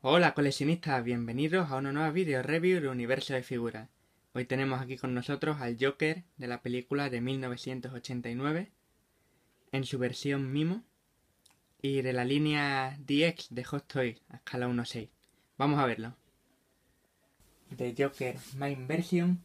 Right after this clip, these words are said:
D X número catorce. Representa lo que sería la ropa del personaje, más o menos, así todo hecho con puntitos.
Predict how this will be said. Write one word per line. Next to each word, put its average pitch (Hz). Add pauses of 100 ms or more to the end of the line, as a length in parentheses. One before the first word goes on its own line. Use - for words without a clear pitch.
D 143
X - (240)
número 139
catorce. 123 (840)
Representa 135
lo 131
que 127
sería 131
la 123
ropa 127
del 120
personaje, 147 (640)
más 131
o 131
menos, 165
así 131
todo 127
hecho 131
con 127
puntitos. 143